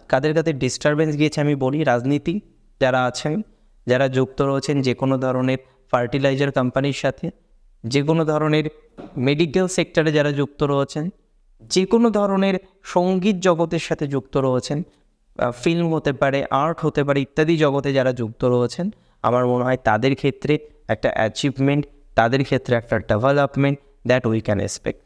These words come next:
এবং এটা রেবতীর ক্ষেত্রে একটা পজিটিভভাবে আসবে বলে আমার মনে হয়, এবং সেটা আসুক, আমরা এক্সপেক্টও করি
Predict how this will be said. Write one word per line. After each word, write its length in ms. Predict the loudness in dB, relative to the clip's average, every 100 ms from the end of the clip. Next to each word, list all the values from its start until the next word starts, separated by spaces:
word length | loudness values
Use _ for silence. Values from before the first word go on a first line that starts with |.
| _ _ -2
এবং 220 | 0 2
এটা 260 | 2 2
রেবতীর 420 | 0 0 0 0 0
ক্ষেত্রে 360 | -2 -2 -4 -4 -10 _
একটা 200 | -4 -2 0
পজিটিভভাবে 840 | 0 0 0 0 0 0 0 2 2
আসবে 340 | 0 -2 -2
বলে 280 | 0 0 0
আমার 240 | 0 -2
মনে 220 | -2 -4
হয়, 140 | 0 2
এবং 180 | 2 -2
সেটা 280 | -2 -2
আসুক, 380 | -2 -4 -4 -2
আমরা 200 | 0 0
এক্সপেক্টও 520 | -2 -2 -6 -2 -2
করি 240 | 0 -4